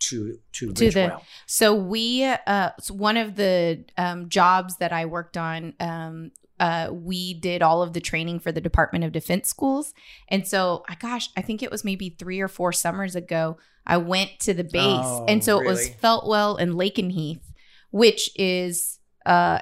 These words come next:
Speaker 2: Air Force,
Speaker 1: This
Speaker 2: I
Speaker 1: was
Speaker 2: think.
Speaker 1: Army Air Force. There wasn't
Speaker 2: Yeah.
Speaker 1: anything but Army Air Force.
Speaker 2: Yeah.
Speaker 1: That was it.
Speaker 2: So I
Speaker 1: Right.
Speaker 2: was wondering if it was the same
Speaker 1: Well,
Speaker 2: one.
Speaker 1: all, you see, down the coast of England, south, uh,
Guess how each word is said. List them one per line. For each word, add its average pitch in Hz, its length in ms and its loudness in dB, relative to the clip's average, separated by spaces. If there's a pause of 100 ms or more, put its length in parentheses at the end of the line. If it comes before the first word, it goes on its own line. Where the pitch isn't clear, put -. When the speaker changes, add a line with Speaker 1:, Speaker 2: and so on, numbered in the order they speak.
(120)
Speaker 2:
Air 220 180 6
Force, - 680 -8
Speaker 1:
This 175 180 4
Speaker 2:
I - 40 -6
Speaker 1:
was 190 80 0
Speaker 2:
think. 196 100 8
Speaker 1:
Army 185 220 4
Air 180 100 4
Force. 135 160 -2
There 170 100 2
wasn't 208 220 6
Speaker 2:
Yeah. 202 60 4
Speaker 1:
anything 180 320 0
but 170 140 4
Army 123 300 -2
Air 98 120 -2
Force. 90 220 -10
Speaker 2:
Yeah. 214 360 6
Speaker 1:
That 180 100 4
was 139 140 2
it. 156 280 0 (280)
Speaker 2:
So 180 340 6
I 185 200 2
Speaker 1:
Right. 190 60 2
Speaker 2:
was 185 140 -4
wondering 175 380 -6
if 165 160 -10
it 156 100 -12
was 160 120 -16
the 156 60 -16
same 156 200 -16
Speaker 1:
Well, 175 200 6
Speaker 2:
one. 180 120 -10
Speaker 1:
all, 185 200 4
you 165 60 0
see, 151 240 0 (220)
down 190 320 4
the 139 80 0
coast - 480 -2
of 110 80 -6
England, 95 520 -8
south, 131 640 -2 (100)
uh, 135 80 -2